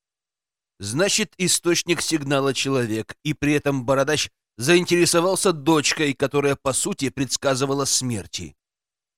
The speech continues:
Холодок пробежал по спине. Я внезапно понял, почему бородач так легко вызвался помочь. Он искал нашу дочь. Но зачем? Чтобы убить? Забрать на допрос или вообще для опытов?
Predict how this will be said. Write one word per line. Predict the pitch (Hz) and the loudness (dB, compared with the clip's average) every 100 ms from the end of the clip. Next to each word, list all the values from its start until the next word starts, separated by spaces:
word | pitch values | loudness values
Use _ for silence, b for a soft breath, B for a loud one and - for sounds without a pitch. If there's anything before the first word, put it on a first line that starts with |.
| _ _ _ _ _ _ _ _ _ - | _ _ _ _ _ _ _ _ _ -4
Холодок | 131 147 139 185 - | 0 0 0 -2 -2
пробежал | 151 143 139 135 - | -4 0 0 0 -2
по | - | -2
спине. | 123 - 131 117 90 65 _ _ _ _ _ _ _ _ _ _ _ _ _ | -6 -4 -6 -6 -10 -16 _ _ _ _ _ _ _ _ _ _ _ _ _
Я | - 160 190 | 2 6 6
внезапно | 208 180 254 - 208 | 4 2 2 2 0
понял, | - 247 233 202 | 0 -2 2 2
почему | 180 165 180 202 | 2 0 2 0
бородач | 160 160 170 190 175 | 2 4 4 0 -4
так | - 175 - | 0 0 2
легко | 160 156 - 214 | 0 0 -2 2
вызвался | 170 165 170 160 156 - | 2 2 0 0 -2 0
помочь. | 151 151 147 160 131 - - - | 0 0 0 -2 -2 -4 -6 0
Он | 160 175 | 2 2
искал | 143 143 - - 151 139 | -2 -2 -2 -2 -2 0
нашу | 143 135 135 | -2 -2 -4
дочь. | 131 135 - | -2 -4 -2
Но | 139 | -2
зачем? | 135 156 - 165 139 - _ _ _ _ _ _ _ _ _ | 0 0 2 2 2 -2 _ _ _ _ _ _ _ _ _
Чтобы | - 156 165 | -4 0 0
убить? | 165 147 127 240 - - _ _ _ _ _ | -2 -4 -6 -8 -8 -10 _ _ _ _ _
Забрать | 104 143 170 202 196 - | -2 2 2 2 -2 0
на | 170 | -2
допрос | 165 170 - 156 240 - - | 2 0 0 2 2 0 -2
или | 165 | 0
вообще | 160 139 170 170 - 143 | 2 2 0 -2 -2 -2
для | 107 113 - | -2 -4 -2
опытов? | 147 101 92 82 - | -4 -6 -12 -16 -16